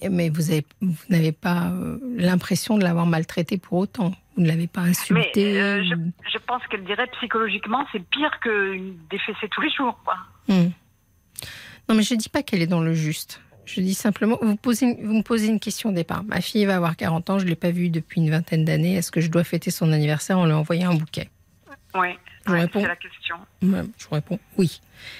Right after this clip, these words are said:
Speaker 1: Avec une phrase très simple et sans attendre de... que ça change quelque chose dans
Speaker 2: Oui,
Speaker 1: le truc.
Speaker 2: oui, oui.
Speaker 1: Uniquement pour le faire. Vous voyez ce que je veux dire ?
Speaker 2: Mais, euh, une phrase, ça fait peu mécanique, euh, ça fait comme une étrangère. « Bon anniversaire »,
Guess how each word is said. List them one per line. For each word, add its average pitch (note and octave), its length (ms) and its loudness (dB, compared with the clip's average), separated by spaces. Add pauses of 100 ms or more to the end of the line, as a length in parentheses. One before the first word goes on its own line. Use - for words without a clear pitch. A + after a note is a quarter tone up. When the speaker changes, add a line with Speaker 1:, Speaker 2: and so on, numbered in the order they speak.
(220)
Speaker 1:
Avec E3 300 0
une G3 100 4
phrase - 280 0
très - 160 0
simple G#3+ 380 0 (240)
et G#3 100 4
sans C4 420 0
attendre A3 520 -2 (680)
de... E3+ 680 0 (280)
que F#3 100 2
ça G3 160 0
change G#3+ 280 0
quelque F#3+ 260 0
chose A3 380 0
dans F3+ 140 4
Speaker 2:
Oui, C4+ 100 4
Speaker 1:
le C#4 80 -2
truc. C4+ 120 0
Speaker 2:
oui, B3+ 60 -2 (140)
oui. A#3 60 4
Speaker 1:
Uniquement A#3 420 2 (180)
pour G3+ 160 -2
le F#3 100 2
faire. D#3 300 -4
Vous - 120 -20 (120)
voyez F3 140 -2
ce - 80 -14
que - 80 -20
je - 120 -8
veux F#3 60 0
dire ? G#3+ 200 -4 (840)
Speaker 2:
Mais, A#3 240 2
euh, A3 220 -2
une B3 160 -4
phrase, C4+ 340 -2 (120)
ça A3+ 100 -2 (120)
fait G#3 220 -10 (140)
peu G#3+ 100 -6
mécanique, G3+ 720 -6
euh, F3 360 -4 (160)
ça F#3+ 80 -2
fait - 160 -8
comme A3+ 180 -2
une A#3 120 0
étrangère. « G3 600 0
Bon F#3 140 -4
anniversaire », F3+ 640 -4